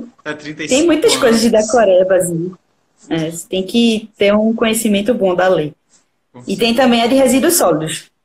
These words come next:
Speaker 2: né,
Speaker 1: Também.
Speaker 2: que eu acho que é bem importante.
Speaker 1: Aí depende muito do
Speaker 2: Tá,
Speaker 1: edital, né? Por exemplo, é,
Speaker 2: É.
Speaker 1: na prova de Caruaru, agora que teve recente, P G M Caruaru F C C, cobraram duas questões daquela lei de organismos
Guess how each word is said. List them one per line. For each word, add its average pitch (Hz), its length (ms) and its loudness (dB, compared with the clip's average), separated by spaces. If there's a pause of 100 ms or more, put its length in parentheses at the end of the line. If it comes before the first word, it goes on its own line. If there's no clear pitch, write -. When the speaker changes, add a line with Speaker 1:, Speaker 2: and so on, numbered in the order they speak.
Speaker 2:
né, 160 80 -8
Speaker 1:
Também. 160 180 -4
Speaker 2:
que 175 100 -2
eu 160 60 2
acho 160 180 -4
que 165 80 -2
é 160 40 0
bem 190 520 0
importante. - 680 -6 (380)
Speaker 1:
Aí 190 200 -6
depende 240 800 -8
muito 202 240 -12
do 196 40 -20
Speaker 2:
Tá, 175 180 0
Speaker 1:
edital, 143 440 -6
né? 233 200 -14 (720)
Por 151 120 -14
exemplo, 139 540 -12 (120)
é, 117 260 -10
Speaker 2:
É. 156 260 -4 (640)
Speaker 1:
na 139 160 -10
prova 175 260 -8
de 185 60 -12
Caruaru, 180 760 -4 (220)
agora 123 300 -12
que - 80 -20
teve 127 200 -16
recente, 127 600 -16 (100)
P 123 100 -18
G 123 120 -16
M 123 140 -16
Caruaru 123 500 -12
F 120 160 -16
C 127 120 -16
C, 127 380 -14 (640)
cobraram 151 440 -8
duas 185 320 -8
questões 190 500 -8
daquela 190 340 -6
lei 175 220 -8
de 170 240 -12
organismos 180 880 -14